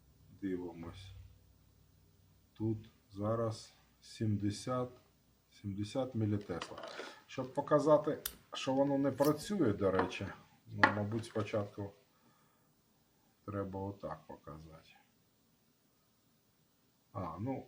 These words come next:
метал намагнічував, намагнічував, понамагнічувався. Ну, шістнадцять, все одно це не сімдесят. От з магнітом воно працює відразу.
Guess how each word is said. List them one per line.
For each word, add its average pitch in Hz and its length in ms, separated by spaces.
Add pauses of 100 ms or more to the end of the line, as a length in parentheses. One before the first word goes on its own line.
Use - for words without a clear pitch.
(140)
метал 110 440
намагнічував, 104 920 (120)
намагнічував, 98 880 (260)
понамагнічувався. 98 960
Ну, 113 120
шістнадцять, - 680
все - 180
одно 113 340
це - 160
не 92 280
сімдесят. 95 800 (540)
От 107 140
з 101 60
магнітом 110 560
воно 95 220 (100)
працює 104 600 (1040)
відразу. 95 720